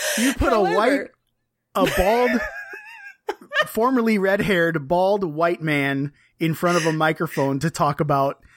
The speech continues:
Speaker 1: best Latin artist or whatever. <laughs> Like,
Speaker 2: Yeah.
Speaker 1: <laughs> that
Speaker 2: And
Speaker 1: seems like a bad decision on the Grammys' part, not his part.
Speaker 2: I totally agree. I actually was just thinking that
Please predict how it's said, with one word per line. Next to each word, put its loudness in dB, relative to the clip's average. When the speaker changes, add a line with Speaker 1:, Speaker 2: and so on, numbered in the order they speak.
Speaker 1:
best -2
Latin 0
artist 0
or -2
whatever. 0
<laughs> -8
Like, -2
Speaker 2:
Yeah. 2
Speaker 1:
<laughs> -6
that 0
Speaker 2:
And 2
Speaker 1:
seems 0
like -2
a 2
bad 2
decision 0
on 2
the 2
Grammys' 0
part, -2
not 0
his -2
part. -6
Speaker 2:
I 2
totally 2
agree. 0
I 2
actually 0
was -2
just 0
thinking 0
that 0